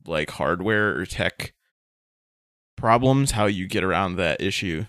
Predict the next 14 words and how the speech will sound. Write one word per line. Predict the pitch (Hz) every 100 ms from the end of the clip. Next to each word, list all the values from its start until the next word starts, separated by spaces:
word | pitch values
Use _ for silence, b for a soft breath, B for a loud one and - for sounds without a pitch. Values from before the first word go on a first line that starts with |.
| _ -
It | 113 -
just, | 131 113 - -
I | 92
think | 107 110 113 - -
it's | 110 -
just | 110 107 -
doomed | 92 104 104 101
to, | 110 95 98 58
there | 104 95
was | 87
no | 92
way | 92 80 82
that | 87
it | 80